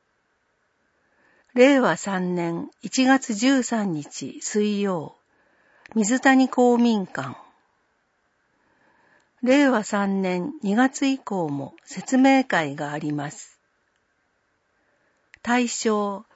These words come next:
市内在住の六十五歳以上で、介護保険の要介護、要支援の認定を受けていない方。問い合わせ、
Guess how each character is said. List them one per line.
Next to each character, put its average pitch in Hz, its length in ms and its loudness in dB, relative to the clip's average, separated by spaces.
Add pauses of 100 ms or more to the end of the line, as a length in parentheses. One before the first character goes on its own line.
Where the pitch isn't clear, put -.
(400)
市 285 140 2
内 262 300 6
在 202 320 0
住 196 320 -4
の 180 320 -4
六 190 260 -2
十 254 240 2
五 247 160 2
歳 247 400 -2
以 220 60 -4
上 170 300 -4
で、 135 260 -12 (520)
介 262 300 0
護 262 160 0
保 254 120 -2
険 156 360 -4
の 135 240 -10 (320)
要 254 280 4
介 247 340 -2
護、 - 280 -12 (300)
要 247 300 4
支 - 180 -4
援 190 320 0
の 139 240 -8 (320)
認 254 280 4
定 233 340 0
を 208 200 -4
受 247 240 0
け - 60 -6
て 170 120 -2
い 143 120 -4
な 196 220 -2
い 190 60 -8
方。 165 460 -6 (1400)
問 247 200 4
い 247 80 2
合 233 120 4
わ 226 140 0
せ、 196 360 -8